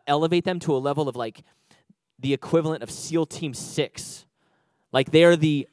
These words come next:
elite, ge-, like, special forces of Christians, and the rest of us just feel like, "Man, I can't do that, so I'm not even gonna try." The problem with that is that the Bible doesn't,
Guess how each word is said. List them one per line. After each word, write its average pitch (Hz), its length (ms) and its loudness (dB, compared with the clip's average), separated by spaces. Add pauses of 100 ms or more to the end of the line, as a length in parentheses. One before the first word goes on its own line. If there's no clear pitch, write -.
elite, 151 720 -4 (500)
ge-, 117 200 0 (100)
like, 131 440 -6
special - 640 -2
forces 170 540 2
of 135 200 -2
Christians, 220 760 -6 (340)
and 156 140 -2
the 147 80 0
rest 160 320 0
of 190 100 0
us 202 200 2
just - 240 -6
feel 175 180 0
like, 156 340 -2 (360)
"Man, 120 160 -6
I 127 80 -4
can't 151 340 -8
do 143 140 -2
that, 147 260 2
so 131 100 -6
I'm 131 100 -4
not 127 140 -2
even 117 140 -8
gonna 101 180 -8
try." 95 640 -10 (1120)
The 127 80 -6
problem 175 640 0
with 147 220 -2
that 127 340 -2
is 135 560 -4 (300)
that 127 100 -10
the 127 80 -4
Bible 156 400 -2
doesn't, 151 460 -2